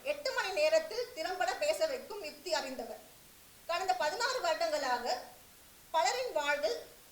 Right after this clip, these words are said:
மென்கலையால் மெல்லிய மாற்றங்களை உருவாக்கியவர். இந்தியாவில் முதல் முறையாக ஆங்கிலத்தில் யோசித்து பேசும் யுக்தியை கண்டுபிடித்து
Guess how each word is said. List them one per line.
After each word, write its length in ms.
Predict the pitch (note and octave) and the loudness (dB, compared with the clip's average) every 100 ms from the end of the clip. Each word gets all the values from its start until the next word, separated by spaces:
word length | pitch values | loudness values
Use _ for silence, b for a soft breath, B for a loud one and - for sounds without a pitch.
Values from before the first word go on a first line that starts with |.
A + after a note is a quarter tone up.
| - - C#4+ | -20 -14 -2
மென்கலையால் 760 | E4 A#4+ B4+ G4+ D4 C4+ F4 A4+ D4+ | -2 0 0 2 2 2 -2 -2 -2
மெல்லிய 340 | E4 G4 A4 C5+ | -2 -2 -2 -2
மாற்றங்களை 580 | D#4 D#4+ D#4+ E4+ C4+ D4 - | 0 -2 -2 -4 0 -2 -2
உருவாக்கியவர். 800 | D4+ D4+ D#4 D4+ C#4+ A#3 A3 - - - - - - - - - - - - - | -6 0 2 0 -4 -6 -6 -8 -18 -20 -20 -20 -20 -20 -20 -20 -20 -20 -20 -14
இந்தியாவில் 580 | E4+ A4 B4 G#4+ A#4 F4+ | -6 2 4 4 2 -2
முதல் 200 | D4+ F#4 | 0 2
முறையாக 460 | F#4 D4+ C4+ A#3+ A#3 F4+ - - - | 2 2 2 0 2 -2 -4 -14 -10
ஆங்கிலத்தில் 640 | B3+ E4 A4+ G4+ F#4+ A4+ E4 | -2 0 0 0 -2 -6 2
யோசித்து 500 | D4 D#4+ G4 G4 F4+ | 4 4 2 -6 -4
பேசும் 420 | E4 D4 - D4+ | 0 0 0 -8
யுக்தியை 460 | C#4+ - F4+ D#4 D4 | -10 -12 -2 0 0
கண்டுபிடித்து 640 | D4+ C#4 C4+ C4 A#3+ - | 0 -2 -2 -6 -6 -4